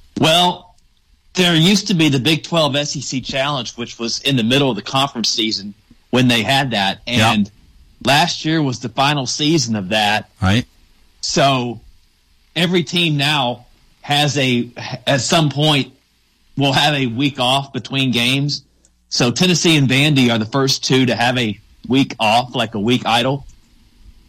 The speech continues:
Speaker 1: And other S E C teams will eventually. Kentucky chose to put a non-conference game against Gonzaga in there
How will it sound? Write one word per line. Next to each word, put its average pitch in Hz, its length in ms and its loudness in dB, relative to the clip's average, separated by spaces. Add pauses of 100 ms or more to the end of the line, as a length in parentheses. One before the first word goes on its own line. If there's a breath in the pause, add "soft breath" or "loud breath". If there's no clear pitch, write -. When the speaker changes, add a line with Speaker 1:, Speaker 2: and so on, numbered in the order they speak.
Speaker 1:
And 139 420 2
other 170 300 2
S 151 240 -2
E 139 60 -4
C 135 200 -2
teams 131 440 -2
will 123 240 0
eventually. 123 540 -2
Kentucky 139 720 0 (920 soft breath)
chose 156 420 0
to - 120 -8
put 151 200 -6
a 127 80 -2
non-conference 143 720 -2
game 123 200 -2
against 110 320 -4
Gonzaga 117 720 0
in 120 180 0
there 101 300 -2